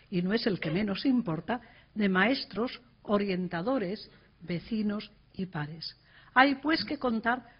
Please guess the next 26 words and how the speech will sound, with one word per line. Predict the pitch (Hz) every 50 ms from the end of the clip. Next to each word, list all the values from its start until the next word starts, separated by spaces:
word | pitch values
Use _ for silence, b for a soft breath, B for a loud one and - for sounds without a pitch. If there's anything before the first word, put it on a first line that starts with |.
| b b
con | - 220 226
los | 226 214 -
sentimientos | - 226 226 220 240 233 240 269 302 302 285 311 294 -
colectivos | - - 277 254 254 247 - - 294 285 262 269 262 -
que | - 254
suscita | 240 - 254 226 - - - 254 240 - 220 208
la | 208 202
memoria | 196 196 196 190 202 208 202 202
histórica | 196 - - - - 202 190 175 156 - 165 151 - b b b b b b b b
y | b 226
el | 214 220 220
influjo | 208 208 202 - - 277 277 277 262 233
de | 202 196
los | 185 175 165 -
mismos | 233 269 302 285 294 285 320 311 - B B B B B B
en | 302 302 311
el | 330 320 277
descubrimiento | 220 233 - - - - 320 302 294 254 226 226 226 220 220 214 - 220 240 - -
y | - 269 285
valoración | 262 247 240 247 277 294 285 277 - - 208 208 214 220 B B B B B
de | B 208
las | 214 214 208 - -
entidades | 214 202 190 180 196 190 202 202 190 196 190 185 - - - - - -
propias | - 202 202 196 196 202 190 190 180 -
y | 185
ajenas. | 165 - - - 151 - - - - - -